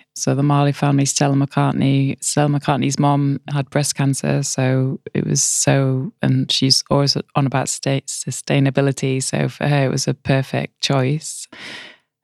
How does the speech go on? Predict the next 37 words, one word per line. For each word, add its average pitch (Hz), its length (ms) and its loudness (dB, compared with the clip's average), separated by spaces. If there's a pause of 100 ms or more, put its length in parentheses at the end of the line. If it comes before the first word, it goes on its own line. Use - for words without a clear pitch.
I 135 100 -2
think 180 180 2
it's 156 100 2
just - 200 0
people 143 240 2
with 131 80 0
the 135 40 0
same 131 300 0
values 135 880 -2
as 127 140 -8
us. 131 240 -6
So - 240 -8
the 139 140 0
artists, 143 640 -4
you 143 60 -2
know, 135 240 0 (100)
any 143 220 0
work 135 260 0
that's - 220 -4
inspiring 143 580 0
and 135 120 0
uplifting, 143 920 -2 (580)
lots - 200 -4
of - 60 -12
people 135 340 -2
that 131 140 0
we 135 180 0
know 135 260 2
and 135 140 2
meet 135 280 0
along 131 220 2
the 127 60 2
way. 131 340 2
But - 220 -2
again, 135 380 0
all 139 160 0
these 135 400 0